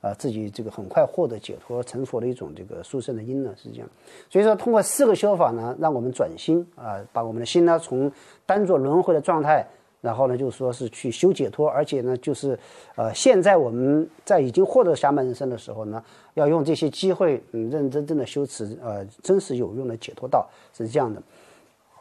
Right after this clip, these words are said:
那么这个是共同前行，啊，还有后面的一个这个解脱的利益，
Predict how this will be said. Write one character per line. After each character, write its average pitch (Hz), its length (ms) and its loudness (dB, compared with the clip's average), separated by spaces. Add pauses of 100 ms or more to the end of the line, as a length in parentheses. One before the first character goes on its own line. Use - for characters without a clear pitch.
(200)
那 139 140 2
么 160 100 4
这 185 100 4
个 170 80 4
是 151 60 2
共 180 160 2
同 151 140 2
前 139 200 0
行， 139 360 2
啊， 131 160 0
还 131 160 0
有 135 80 2
后 170 120 0
面 151 140 2
的 139 80 2
一 135 100 0
个 123 160 -4
这 120 120 -8
个 113 160 -4
解 - 120 -8
脱 131 140 -6
的 143 80 0
利 156 100 4
益， 160 380 4